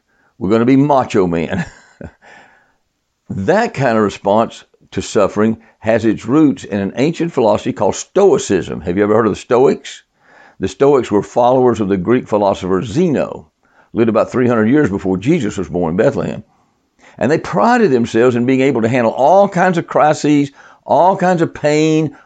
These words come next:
all kinds of suffering and difficulty without showing any emotion at all. No emotion. <laughs>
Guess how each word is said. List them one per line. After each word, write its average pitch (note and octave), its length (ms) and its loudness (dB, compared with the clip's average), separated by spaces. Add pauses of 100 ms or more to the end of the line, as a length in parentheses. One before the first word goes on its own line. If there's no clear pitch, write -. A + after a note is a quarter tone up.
all F3+ 360 2
kinds F3 280 0
of D3 80 -2
suffering D3+ 500 0
and B2 120 0
difficulty C3+ 560 0 (320)
without A2+ 300 2
showing A#2 320 2
any C3+ 160 2
emotion B2 400 0
at F#2 60 2
all. - 320 -2 (200)
No C#3 400 2
emotion. G#2+ 500 0
<laughs> - 800 -20